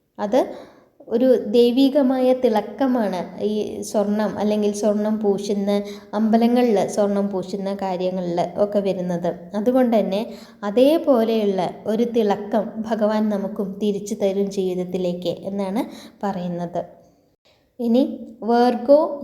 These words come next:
സോഡിയാക് സൈൻ ആയവർ, ആയവരുടെ കാര്യമാണ് പറയുന്നത്. വെർഗോ എന്ന് പറഞ്ഞാൽ കന്നിയാണ്, അതായത് ഓഗസ്റ്റ് ഇരുപത്തിമൂന്ന് മുതൽ സെപ്റ്റംബർ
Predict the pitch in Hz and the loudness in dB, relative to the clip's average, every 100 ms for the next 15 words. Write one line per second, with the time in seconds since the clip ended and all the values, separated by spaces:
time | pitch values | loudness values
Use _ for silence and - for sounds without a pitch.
0 | 208 208 208 214 208 208 208 196 202 196 | 0 2 2 0 -2 -4 -4 -4 -4 -4
1 | 196 196 220 208 202 196 190 190 196 202 | -6 -6 0 2 4 4 2 2 0 0
2 | 185 190 190 185 185 170 175 175 175 254 | -2 0 -2 -4 -6 -4 -4 -6 -4 -4
3 | - - - - - 233 240 220 254 262 | -4 -12 -20 -12 -2 2 2 6 6 6
4 | 262 240 196 185 185 202 226 214 202 214 | 4 0 -2 -2 -2 -2 -2 -4 -2 -2
5 | 208 170 170 240 220 196 196 190 233 294 | 0 -2 -2 -4 -4 -2 0 2 0 -2
6 | - - - 214 220 226 262 - 277 254 | -8 -20 -8 0 2 2 0 0 -2 0
7 | 220 202 208 226 262 247 208 220 254 233 | 0 0 0 0 0 2 2 4 4 2
8 | 190 202 247 - - - - 226 226 - | 2 0 0 -4 -14 -20 -4 -4 -2 2
9 | 262 262 277 | 4 4 2